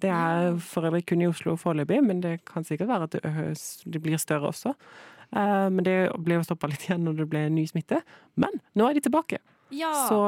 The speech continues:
Speaker 1: hvis du har, eh, behov for et regnbuebesøk eller en regnbuetelefon, så bare søk på det på Google. Så, eh,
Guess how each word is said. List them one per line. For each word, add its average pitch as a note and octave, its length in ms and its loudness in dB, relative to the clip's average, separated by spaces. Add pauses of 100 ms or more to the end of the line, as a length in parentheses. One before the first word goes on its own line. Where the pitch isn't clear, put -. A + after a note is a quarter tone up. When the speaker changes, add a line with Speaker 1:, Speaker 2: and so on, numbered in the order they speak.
(140)
Speaker 1:
hvis G3+ 200 0
du G3+ 140 2
har, F#3 460 2
eh, F#3 180 0
behov F#3 380 -2 (100)
for G3 340 -2
et G3+ 220 -2 (240)
regnbuebesøk F#3+ 1120 -2
eller F3 320 0
en F3 100 2
regnbuetelefon, F3+ 800 -2
så F#3+ 380 0
bare F#3 240 0
søk - 280 -2
på F#3+ 100 -4
det F3+ 100 -4
på F3 60 0
Google. A3 280 0 (240)
Så, - 220 -4 (340)
eh, F#3 200 -4